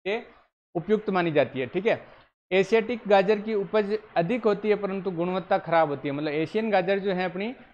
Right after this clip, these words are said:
उनकी उपज तो अधिक होती है परंतु उनकी गुणवत्ता खराब होती है। क्यों? क्योंकि उसके पीछे reason है,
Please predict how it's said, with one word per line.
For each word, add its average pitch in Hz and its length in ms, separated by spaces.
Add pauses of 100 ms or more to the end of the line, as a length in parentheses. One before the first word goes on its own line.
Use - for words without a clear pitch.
(120)
उनकी 180 260
उपज 185 320
तो 214 80
अधिक 202 220
होती 208 280
है 226 200
परंतु 190 360
उनकी 185 220
गुणवत्ता 185 400
खराब 175 260
होती 156 200
है। 151 80
क्यों? 233 300
क्योंकि - 640
उसके 226 160
पीछे 220 240
reason 220 320
है, 226 120